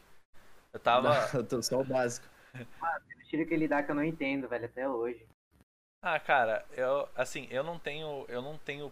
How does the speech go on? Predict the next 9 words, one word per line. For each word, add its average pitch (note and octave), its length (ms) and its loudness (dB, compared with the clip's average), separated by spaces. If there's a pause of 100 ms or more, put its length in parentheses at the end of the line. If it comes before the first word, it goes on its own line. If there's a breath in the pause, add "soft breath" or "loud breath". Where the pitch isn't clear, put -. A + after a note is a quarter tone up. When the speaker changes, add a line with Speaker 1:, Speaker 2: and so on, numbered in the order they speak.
(100)
Speaker 1:
pegada A#2 440 2
pra A#2 160 -6
jogar A2+ 220 -2
Warzone A2 500 -4
mais. G2+ 560 -10 (600)
Ah, A2 200 4
principalmente F#3+ 580 -2
porque, F3 280 -4 (100)
assim, C#3+ 280 0